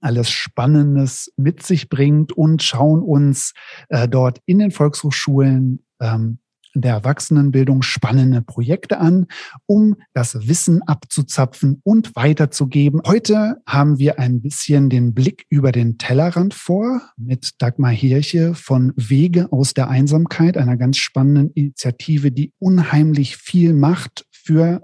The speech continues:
die Versilberung des Internets, für die Digitalkompetenz der Zielgruppe fünfundsechzig plus. Und ich habe Frau Hirche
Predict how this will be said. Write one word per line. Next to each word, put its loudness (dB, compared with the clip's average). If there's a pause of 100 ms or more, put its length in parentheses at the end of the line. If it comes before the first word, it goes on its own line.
die -4
Versilberung 0
des 0
Internets, -2
für 0
die 0
Digitalkompetenz 0 (320)
der -2
Zielgruppe 0
fünfundsechzig -2
plus. -2
Und 0
ich -8
habe -2
Frau -2
Hirche 2